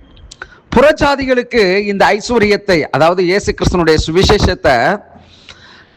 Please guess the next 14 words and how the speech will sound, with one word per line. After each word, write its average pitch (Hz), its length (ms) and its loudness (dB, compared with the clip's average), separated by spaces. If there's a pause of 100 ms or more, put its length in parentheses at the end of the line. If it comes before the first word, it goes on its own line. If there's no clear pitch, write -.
நான் 202 400 2
அறிவிக்கும்படி 226 880 -2 (520)
எனக்காக 185 600 2
அந்த 165 160 -4
கிருபை 185 420 0
அளிக்கப்பட்டிருக்கிறது" 156 1160 -2
என்பதை 139 520 0
சரியா 196 640 0
உணர்ந்து 151 880 -2 (500)
அவர் 127 500 0 (140)
அநேக 196 560 2 (100)
திருச்சபைகளுக்கு 170 1000 0 (560)
திருஷ்டாந்தகமாய், 202 960 0 (180)
அதாவது, 175 800 0